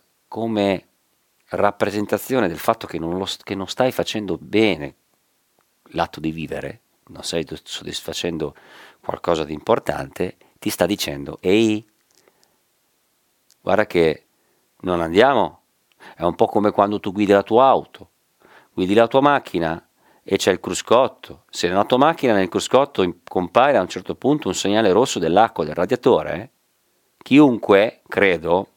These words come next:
ma forse non tutti, eh, visto che c'è l'acqua del radiatore, quantomeno si ferma o quantomeno cerca immediatamente di porre ripadio,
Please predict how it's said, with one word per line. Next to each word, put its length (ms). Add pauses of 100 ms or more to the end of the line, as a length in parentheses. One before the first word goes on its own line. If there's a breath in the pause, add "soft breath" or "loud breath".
(240)
ma 100
forse 300
non 180
tutti, 300
eh, 340 (1000 loud breath)
visto 420
che 120
c'è 120
l'acqua 280
del 120
radiatore, 440
quantomeno 800
si 180
ferma 760
o 260
quantomeno 580
cerca 440
immediatamente 680
di 140
porre 240
ripadio, 460